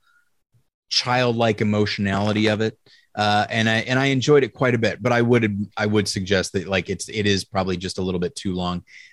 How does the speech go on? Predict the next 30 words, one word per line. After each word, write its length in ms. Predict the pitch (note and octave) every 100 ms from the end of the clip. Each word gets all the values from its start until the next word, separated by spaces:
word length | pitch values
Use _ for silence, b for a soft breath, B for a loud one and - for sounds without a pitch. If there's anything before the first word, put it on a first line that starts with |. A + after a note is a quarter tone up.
| B
Um, 280 | G#2 G#2+ G#2+ -
and 120 | E3+
I 80 | E3+
could 160 | F3
see 140 | - F3
somebody 340 | - D3 C3+
thinking 400 | - C#3 B2+ B2+
that 100 | A2+
it's 140 | G2+ A2+
maybe 180 | G#2+
a 80 | A2
little 160 | G#2+ G#2
bit 160 | G#2
cloying, 560 | - - G#2+ A#2 C#3 C3
but, 220 | G#2 G#2 b b b _ -
uh, 380 | G#2+ G#2+ G#2 G#2
in 140 | B2 A#2+
my 200 | C3+ D#3
view, 280 | C3+ B2
it's, 240 | A#2 A#2 - C3+
it, 140 | B2+ _ _ _ _ _ -
it's 180 | A#2 C#3+
not 160 | C#3+
exactly 480 | C3+ A2+ A#2 A2 G2
Babe, 540 | F#2 F#2+ C3+ F#2 E2+ G2 - _ -
but 140 | C#3+
it 100 | C#3
feels 480 | - - D#3+ D3 A2+
like 280 | G#2+ G#2 G2
Babe 360 | - F2 C#2 -